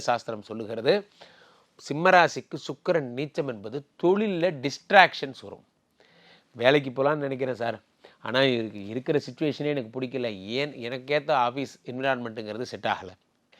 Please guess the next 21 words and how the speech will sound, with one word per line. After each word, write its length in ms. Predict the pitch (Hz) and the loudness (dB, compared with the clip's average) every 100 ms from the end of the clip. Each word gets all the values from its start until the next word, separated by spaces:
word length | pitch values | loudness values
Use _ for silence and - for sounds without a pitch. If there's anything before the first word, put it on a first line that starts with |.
| - - - _ | -20 -20 -20 _
நான் 240 | 104 110 | -4 2
ஒரு 220 | 160 185 165 | 4 4 2
பக்கம் 280 | 175 196 | 0 2
ஆஃபீஸ்ல 440 | 180 165 165 156 151 | 4 4 0 -4 -4
நான் 160 | 135 | -2
ஒரு 180 | 147 165 | 0 2
மாதிரி 260 | 156 160 143 | 2 0 0
ஒர்க் 100 | 120 | -2
பண்ணா, 300 | 127 131 123 | -4 -2 -2
அவங்க 200 | 117 127 | -2 -2
ஒரு 100 | 123 | -4
மாதிரி 240 | 113 117 | -4 -4
ஒர்க் 100 | 107 | -6
பண்றாங்க. 360 | - 92 - - _ _ _ | -8 -14 -14 -18 _ _ _
சார், 220 | - 151 | 2 2
நான் 240 | 117 120 160 | 4 0 8
தான் 160 | 196 | 8
சார் 200 | 180 190 | 10 8
பிரசன்டேஷனே 640 | 151 139 170 165 147 160 135 | 8 4 8 8 8 4 2
பிரிண்ட் 200 | 139 151 | -4 -4
போட்டேன். 360 | 143 127 113 - | -4 -4 -6 -10